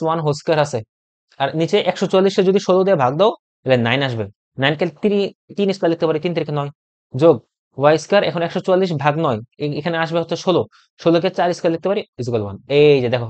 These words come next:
ফরম্যাটে আসছে কিনা? চলে আসছে, ফরম্যাটে চলে আসছে, যেখানে আলফার মান ওয়ান,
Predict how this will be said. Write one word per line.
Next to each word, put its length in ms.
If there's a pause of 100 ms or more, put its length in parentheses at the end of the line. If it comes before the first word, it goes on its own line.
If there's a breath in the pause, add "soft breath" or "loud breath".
(160)
ফরম্যাটে 300
আসছে 160
কিনা? 140 (1400)
চলে 240
আসছে, 220 (560)
ফরম্যাটে 380
চলে 160
আসছে, 160 (200)
যেখানে 260 (880)
আলফার 340
মান 120 (800)
ওয়ান, 240